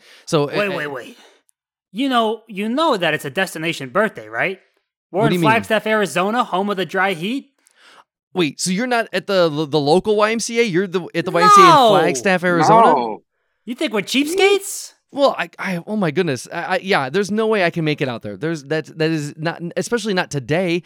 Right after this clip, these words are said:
Speaker 1: I'm, I'm in the Chicagoland area. There's no way I could possibly, I'd have to book a flight. Uh, I'd
Speaker 2: What?
Speaker 1: have to, what?
Speaker 2: Let me check my bus routes, because I got the best bus routes you would not
Speaker 1: Oh,
Speaker 2: believe.
Speaker 1: I,
Speaker 2: These
Speaker 1: well,
Speaker 2: things are pumping.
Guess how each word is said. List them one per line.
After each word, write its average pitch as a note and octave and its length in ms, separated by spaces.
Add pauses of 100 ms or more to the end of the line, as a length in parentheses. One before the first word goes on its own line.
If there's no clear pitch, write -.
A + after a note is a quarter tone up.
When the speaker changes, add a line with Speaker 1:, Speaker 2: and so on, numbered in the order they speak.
(120)
Speaker 1:
I'm, G3+ 240
I'm G#3 160
in B3 60
the A#3+ 80
Chicagoland G#3 640
area. G3+ 300
There's D3 180
no F#3+ 360 (180)
way F3+ 320
I D3+ 80
could D3 200
possibly, E3+ 440
I'd D#3 80
have B2+ 140
to C3+ 100
book A2+ 180
a A#2 60
flight. G#3 480 (320)
Uh, A#2 280
I'd G2+ 120
Speaker 2:
What? C4 80
Speaker 1:
have - 120
to, - 120 (420)
what? C3+ 220 (100)
Speaker 2:
Let G3+ 180
me C4+ 80
check D4+ 220
my D4+ 100
bus - 300
routes, A3 340 (120)
because G#3+ 260
I B3+ 120
got B3 120
the A3 160
best G#3 300
bus A3 260
routes F#3+ 220
you F#3 80
would G3 160
not G3 180
Speaker 1:
Oh, - 60
Speaker 2:
believe. F#3 460
Speaker 1:
I, - 20
Speaker 2:
These F#3 160
Speaker 1:
well, D3 100
Speaker 2:
things F3+ 140
are D#3+ 80
pumping. F3+ 600